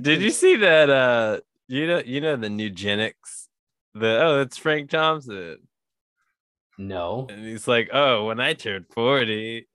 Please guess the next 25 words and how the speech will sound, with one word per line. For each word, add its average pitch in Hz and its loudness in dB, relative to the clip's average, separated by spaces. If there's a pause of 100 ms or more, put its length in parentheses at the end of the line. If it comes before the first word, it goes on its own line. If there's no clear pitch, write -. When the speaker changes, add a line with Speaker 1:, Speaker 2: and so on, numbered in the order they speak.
(180)
Speaker 1:
I, 127 0 (340)
I 147 -2
needed 113 -8
more 123 -4
testosterone." 104 -6 (300)
Speaker 2:
No. 101 -8
Speaker 1:
"And 104 -8
she'll 156 -2
like 98 -8
it 127 -12
too." 104 -8 (1080)
No, 120 2
you 185 -2
don't 214 -4
know 190 -2
those 165 -6
commercials? 147 -6
Speaker 2:
No, 117 -8
I 117 -8
haven't 120 -6
seen 107 -10
those. 107 -12 (340)
Speaker 1:
Well, 107 -6
they 104 -2
parodied, 107 -2